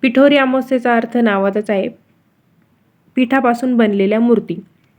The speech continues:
म्हणून, अ, ज्यांना संतान प्राप्ती होत नसेल,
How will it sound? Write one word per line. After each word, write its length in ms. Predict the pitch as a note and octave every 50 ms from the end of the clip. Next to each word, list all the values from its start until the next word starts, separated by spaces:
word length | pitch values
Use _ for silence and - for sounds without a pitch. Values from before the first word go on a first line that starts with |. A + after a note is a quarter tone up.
| _ _ A3+
म्हणून, 400 | G#3+ A3+ A#3 A#3 A#3 B3 B3+ C4+ - - _ _ _ _ _ _ _ _ _ -
अ, 240 | G#3 G3+ G3 G3 G3
ज्यांना 460 | F#3+ G#3+ G#3+ A3 G#3+ A3 A3 A3+ B3 B3+ - _ _ _ _ _ _ _ _ _ _ _ _ _ _ _ _ _ _ _ A#3 A3+ -
संतान 360 | B3+ A#3+ A#3 A3+ B3+ B3+ B3+
प्राप्ती 400 | A#3 B3+ A#3+ A#3 A#3 - B3+ A#3+ A#3
होत 160 | - A#3+ A#3 A#3
नसेल, 420 | A#3 A3+ A3 A3 - G#3 F#3+ F#3+